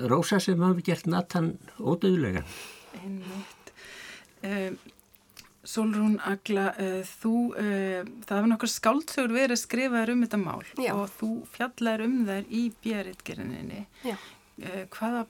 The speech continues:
Speaker 2: bækur eru þetta sem að, hérna, hafa verið skrifaðar um þetta?
Speaker 3: Eh, það eru, eh, fjórar sem ég tók fyrir aðallega sem var skrifaðar á undan.
Speaker 2: Mhm.
Speaker 3: Eh,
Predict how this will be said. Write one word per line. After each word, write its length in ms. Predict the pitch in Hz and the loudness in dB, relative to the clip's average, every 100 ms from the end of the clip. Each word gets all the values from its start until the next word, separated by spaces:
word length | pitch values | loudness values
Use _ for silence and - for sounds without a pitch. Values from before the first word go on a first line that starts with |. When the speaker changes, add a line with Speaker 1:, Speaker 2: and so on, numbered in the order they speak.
| - | -4
Speaker 2:
bækur 380 | 220 233 214 | -4 -4 -6
eru 180 | 220 220 | -4 -6
þetta 240 | 180 - 170 | -8 -12 -12
sem 160 | 190 | -12
að, 220 | 165 170 - - | -10 -12 -14 -20
hérna, 300 | 165 - 170 214 - 190 | -20 -18 -18 -18 -18 -16
hafa 100 | 165 | -14
verið 160 | - | -14
skrifaðar 320 | - 175 160 | -14 -14 -14
um 140 | 156 147 | -14 -16
þetta? 100 | - _ - | -20 _ -6
Speaker 3:
Eh, 260 | 220 220 214 | -4 -4 -4
það 240 | 226 - | -4 0
eru, 560 | 240 262 269 262 254 - - _ _ | 2 2 0 0 0 -2 -10 _ _
eh, 240 | - - - _ _ - | -16 -16 -18 _ _ -12
fjórar 580 | - 262 254 233 196 226 | -6 0 2 4 4 2
sem 200 | - 220 | 0 -2
ég 140 | 220 226 | -2 -4
tók 160 | 226 - | -8 -4
fyrir 380 | 220 202 214 - | -2 0 -2 -4
aðallega 520 | - 220 214 208 196 220 | -2 -2 0 0 -2 -2
sem 140 | 220 | -4
var 80 | 208 | -6
skrifaðar 440 | - 220 208 208 | -4 -4 -4 -2
á 60 | 196 | -2
undan. 400 | 202 196 214 277 - - - | -2 -2 -2 -4 -12 -20 -10
Speaker 2:
Mhm. 280 | 196 196 196 | -8 -8 -8
Speaker 3:
Eh, 440 | 208 196 190 190 | -4 -2 -2 -2